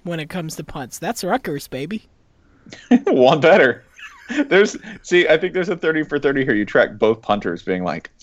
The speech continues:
Speaker 2: "I, I know he got more than I did last
Speaker 1: And,
Speaker 2: night." So
Speaker 1: and, and given that, given that Ruck-, Rutgers punted ten times against Ohio State, they play Michigan <laughs> this week. So
Speaker 2: yeah, how's
Speaker 1: yeah,
Speaker 2: that gonna
Speaker 1: this,
Speaker 2: go?
Speaker 1: that's gonna be a good, good punt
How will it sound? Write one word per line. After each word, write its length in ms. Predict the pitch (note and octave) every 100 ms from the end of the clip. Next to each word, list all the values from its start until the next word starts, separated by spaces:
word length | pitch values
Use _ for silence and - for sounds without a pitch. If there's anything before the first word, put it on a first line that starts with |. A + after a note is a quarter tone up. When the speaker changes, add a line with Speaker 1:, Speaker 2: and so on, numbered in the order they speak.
| - - - - _ _ _ _ -
Speaker 2:
"I, 100 | - -
I 40 |
know 160 | F2 F2+
he 80 | F2+
got 220 | E2+ -
more 140 | F2
than 120 | D#2+ D#2
I 100 | D#2
did 220 | D#2+ C#2
last 280 | D#2 D#2 -
Speaker 1:
And, 180 | - G3
Speaker 2:
night." 80 |
So 160 | F#3+ -
Speaker 1:
and, 440 | G3+ G3+ F#3 F3+ -
and 220 | G3 F#3
given 300 | F#3 G#3 A3
that, 260 | G3+ F#3 - _ -
given 260 | B3+ F#4
that 180 | E4+ A3
Ruck-, 240 | G3+ G#3+ -
Rutgers 380 | G#3 C4+ F#4+ -
punted 300 | C#4+ A3+ F#3+
ten 240 | - G#3
times 340 | G3+ F3+ E3 D#3
against 260 | D3+ D3
Ohio 260 | D#3 D#3+ C3+
State, 360 | - C3+ - _ _ _ -
they 160 | G3+
play 220 | C4+ E4
Michigan 480 | G#3 F#3+ - E3 D#3
<laughs> 0 |
this 260 | E3+ - -
week. 320 | D3+ A#2+ -
So 1600 | - - - C4+ B3 C4 B3+ A3 A3 - A#3 A3+ G#3 G3+ G3 F#3+ - - - -
Speaker 2:
yeah, 680 | F#3 G3 G3 C4 G#3+ C3 A2 - - _ _ -
how's 120 | F3
Speaker 1:
yeah, 60 | E3+
Speaker 2:
that 100 | F#3+ F#3+
gonna 80 |
Speaker 1:
this, 120 | E3+ D3
Speaker 2:
go? 320 | C3+ G2 - -
Speaker 1:
that's 160 | F#3+
gonna 120 | - F#3+
be 120 | D#3+
a 40 |
good, 500 | D3+ E3 C#3+ D3 A#3
good 180 | - G#3+
punt 240 | - F#3+